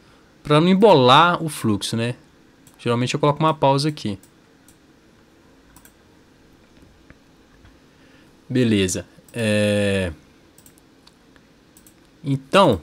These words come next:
a gente clicando aqui, a gente vai mandar lá pro nosso e-mail, vamos abrir o e-mail aqui, o token de confirmação pra gente poder ir pra outra página.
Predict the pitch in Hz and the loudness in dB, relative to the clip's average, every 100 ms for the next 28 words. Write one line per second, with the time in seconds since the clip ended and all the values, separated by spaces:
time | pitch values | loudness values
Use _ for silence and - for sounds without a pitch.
0 | - 139 143 - 196 175 175 170 160 208 | -6 0 0 2 -2 0 2 0 0 0
1 | 262 160 151 156 147 151 131 170 156 151 | 2 0 2 4 4 4 4 2 0 0
2 | 147 - 120 131 180 165 143 113 107 95 | -2 0 0 0 -2 -4 -4 -2 -2 -2
3 | 92 92 - 185 - _ _ _ - - | -4 -6 -6 -8 -10 _ _ _ -20 -20
4 | - - 151 170 165 160 185 170 185 185 | -16 -16 -2 0 0 -2 -2 0 2 2
5 | 170 190 202 233 202 196 - 190 175 170 | 2 2 0 0 -2 -2 -2 -2 0 2
6 | 185 185 220 - 123 104 | 0 0 -2 0 0 0